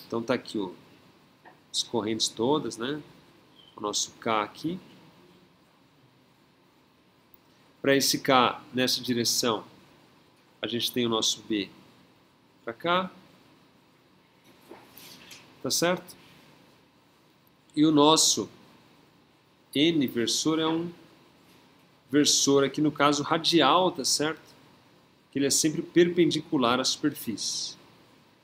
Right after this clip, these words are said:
Então, ele é um vetor radial. Ok? Se você escrever isso em coordenadas, é, é, tem que o B é igual ao módulo de B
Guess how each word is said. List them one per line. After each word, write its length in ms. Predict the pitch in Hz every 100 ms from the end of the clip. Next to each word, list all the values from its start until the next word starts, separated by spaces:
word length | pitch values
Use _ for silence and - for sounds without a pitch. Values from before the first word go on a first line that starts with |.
| _ _ _ _ _ -
Então, 260 | - 120 123
ele 80 |
é 40 | 135
um 60 |
vetor 480 | 131 135 131 123 120 - - - _ -
radial. 460 | 131 123 131 80 - - - - _ _ _ _ _ _ _ _ _ _ _ _ _ _ -
Ok? 340 | 113 180 190 - - - -
Se 140 | -
você 340 | 180 190 190 180
escrever 440 | 170 160 139 151
isso 440 | 139 127 - 117 - - -
em 120 | 139
coordenadas, 1120 | 127 143 123 127 120 117 107 104 104 - - -
é, 280 | 113 107 101 - -
é, 320 | 120 110 104 104
tem 200 | 151 143
que 120 | 151
o 40 |
B 340 | 131 127 117 87 - - - _ _ _ _ _ _ _ _ _ _ _ _ _ _ _ _ _ _ -
é 140 | 123
igual 300 | 117 117 110
ao 140 | 110 113
módulo 460 | 127 131 120 117
de 140 | 110 110
B 260 | 110 95